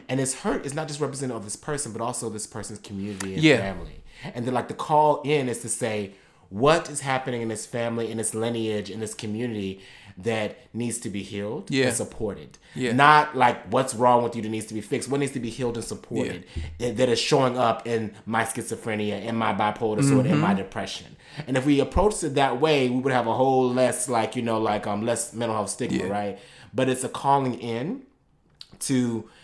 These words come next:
Speaker 1: to, to being attentive to something. You know,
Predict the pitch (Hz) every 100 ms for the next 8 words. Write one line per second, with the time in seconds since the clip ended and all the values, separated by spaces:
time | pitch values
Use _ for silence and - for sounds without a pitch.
0 | - - - 127 113 107 - - - 107
1 | 135 123 110 - 139 131 113 95 - 90
2 | - 82 - 90 110 110